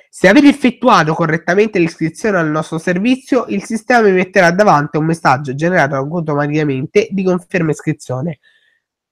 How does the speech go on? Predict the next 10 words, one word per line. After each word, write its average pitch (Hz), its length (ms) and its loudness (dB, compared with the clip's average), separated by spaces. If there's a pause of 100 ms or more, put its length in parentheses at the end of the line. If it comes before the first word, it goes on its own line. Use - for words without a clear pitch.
(960)
E 208 160 0
poi 214 120 2
andremo 190 300 4
a 190 60 2
vedere 185 540 2
più - 160 0
avanti 160 340 2
in 156 60 -8
questa 151 400 -4
live. 135 360 -12